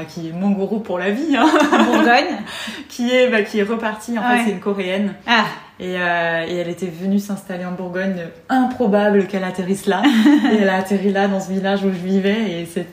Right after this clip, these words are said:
Speaker 1: c'est pour moi juste quelque chose de, enfin, c'est la vie qui a, m'a présenté un truc, euh,
Speaker 2: Ouais.
Speaker 1: improbable. Et donc pour elle, bah, évidemment, parce que c'est, c'est grâce à elle, euh, au début que,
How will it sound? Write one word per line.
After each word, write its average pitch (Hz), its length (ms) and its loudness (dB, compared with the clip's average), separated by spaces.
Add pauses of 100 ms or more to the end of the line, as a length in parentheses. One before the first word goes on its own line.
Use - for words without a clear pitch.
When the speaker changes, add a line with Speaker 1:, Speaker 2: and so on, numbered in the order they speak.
Speaker 1:
c'est 180 240 -6
pour 196 140 -2
moi 214 220 6
juste 208 260 -2
quelque 180 340 -4
chose 202 220 0
de, 170 180 -6
enfin, 175 240 -10
c'est 196 100 -4
la 180 160 -2
vie 214 180 -2
qui 170 280 -8
a, 165 160 0
m'a 175 120 -4
présenté 185 420 -4
un 185 80 -6
truc, 208 320 -6
euh, 214 200 2
Speaker 2:
Ouais. 220 100 -2 (180)
Speaker 1:
improbable. 220 640 2 (640)
Et 190 60 2
donc 185 180 2
pour 190 220 0
elle, 208 220 6
bah, 175 140 2
évidemment, 170 400 0
parce 180 180 -8
que - 80 -16
c'est, 151 340 -6
c'est - 140 -6
grâce 156 240 -4
à 160 60 0
elle, 185 200 4
euh, 156 60 -4 (280)
au 165 40 -4
début 165 320 0
que, - 100 -10